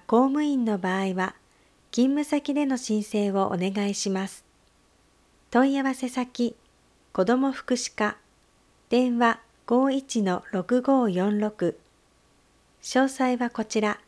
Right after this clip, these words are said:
キューアールコードあり。認知症の人に優しい街へ。認知症の人に優しいお店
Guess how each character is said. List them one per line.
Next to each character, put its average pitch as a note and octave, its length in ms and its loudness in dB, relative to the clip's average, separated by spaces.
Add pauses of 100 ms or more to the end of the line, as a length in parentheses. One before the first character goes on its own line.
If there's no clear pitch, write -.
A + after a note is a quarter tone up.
(280)
キ B3+ 140 2
ュ C4+ 100 2
ー C4+ 100 4
ア C4+ 40 4
ー - 20 0
ル C4+ 140 0
コ C4+ 200 2
ー B3 60 2
ド F#3 220 0 (180)
あ A3+ 120 -2
り。 G#3 200 -2 (2250)
認 C4+ 220 4
知 - 120 -12
症 C#4 300 2
の C4+ 160 2
人 C4+ 240 0
に F#3 260 0 (340)
優 - 100 0
し B3+ 460 0
い C4 40 4
街 B3+ 400 0
へ。 F3 160 -2 (1040)
認 C4+ 240 4
知 C#4+ 140 -2
症 C#4+ 260 2
の C#4 160 2
人 C#4 260 0
に F#3 280 -2 (160)
優 F3+ 100 -4
し B3+ 460 0
い - 80 -8
お G#3+ 80 0
店 A3 420 0